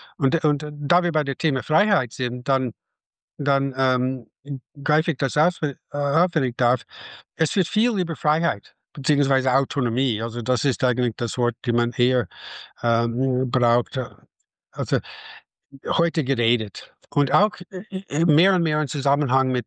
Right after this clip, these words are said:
mit den neuen Technologien, also vor allem K I. Weil K I dazu drängt, dass alle Prozesse oder alles, was wir tun, automatisiert wird.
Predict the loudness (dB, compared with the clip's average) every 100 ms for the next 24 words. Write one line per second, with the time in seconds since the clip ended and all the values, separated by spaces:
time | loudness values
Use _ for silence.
0 | -4 -4 0 0 0 0 -2 -2 -2 -2
1 | 0 0 0 -2 -6 -4 0 2 0 -2
2 | 0 2 0 -4 _ _ _ _ -20 _
3 | -6 0 2 0 -2 -2 0 0 0 -2
4 | -6 -2 -4 2 2 4 0 -6 -10 -18
5 | -18 -20 -20 _ _ _ _ _ -6 -4
6 | 0 2 4 2 -2 -2 -2 -2 -6 -8
7 | -12 _ -6 0 4 4 2 0 -2 -2
8 | -2 0 0 0 -6 _ _ _ _ _
9 | -2 -2 0 0 2 -2 0 0 0 -4
10 | -10 -12